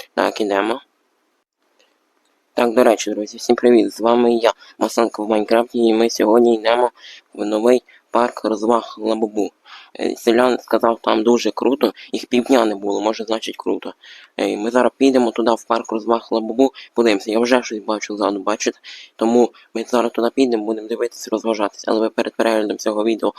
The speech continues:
обов'язково поставте лайк, підпишіться на канал, і ми починаємо.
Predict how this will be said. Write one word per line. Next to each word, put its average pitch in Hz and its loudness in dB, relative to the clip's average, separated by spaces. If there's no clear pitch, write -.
обов'язково 117 0
поставте 120 -2
лайк, 117 2
підпишіться 123 0
на 120 2
канал, 117 0
і 107 0
ми 107 -2
починаємо. 98 -6